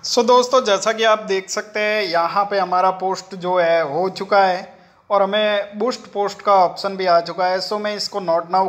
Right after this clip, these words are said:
कर देता हूँ और आपको वो video दिखाता हूँ। तो देखिए ध्यान से, हमारा video यहाँ पे आ चुका है और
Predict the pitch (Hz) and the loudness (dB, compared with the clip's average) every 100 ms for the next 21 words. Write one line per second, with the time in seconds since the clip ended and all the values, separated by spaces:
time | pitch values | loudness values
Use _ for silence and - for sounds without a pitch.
0 | 185 170 180 190 196 190 180 175 165 - | 0 -2 -2 2 2 4 2 4 2 -2
1 | 180 175 160 160 170 151 147 147 175 185 | -6 -6 -6 -6 -6 -8 -4 -2 2 2
2 | 147 143 - - _ _ - _ 214 202 | 0 -8 -18 -20 _ _ -20 _ -6 -2
3 | 226 226 254 220 208 214 226 208 208 208 | 0 2 4 4 0 0 -2 0 0 0
4 | 185 185 214 208 196 190 196 185 185 196 | -2 -4 -4 -2 -4 0 0 0 -2 -2
5 | 214 208 202 - - - - - - - | 0 0 -4 -10 -18 -20 -20 -20 -20 -20
6 | - - - - _ _ _ _ - _ | -20 -20 -20 -20 _ _ _ _ -20 _
7 | _ - 233 | _ 2 4